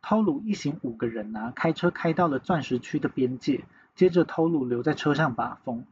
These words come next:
随时注意钻石区的动静。天才、怪物、钥匙王还有塑形侠，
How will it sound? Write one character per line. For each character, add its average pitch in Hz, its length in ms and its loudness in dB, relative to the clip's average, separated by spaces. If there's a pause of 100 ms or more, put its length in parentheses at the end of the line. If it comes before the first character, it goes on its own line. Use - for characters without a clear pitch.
(380)
随 156 280 4
时 147 220 -2
注 170 320 2
意 160 220 -4
钻 160 220 0
石 123 200 0
区 147 200 0
的 139 120 0
动 120 280 -2
静。 - 200 -4 (380)
天 185 300 2
才、 120 340 -4 (240)
怪 143 360 2
物、 143 160 -6 (240)
钥 160 200 4
匙 110 280 -8
王 110 200 -12
还 165 100 -6
有 151 80 -2
塑 165 240 0
形 120 240 -4
侠， 110 440 0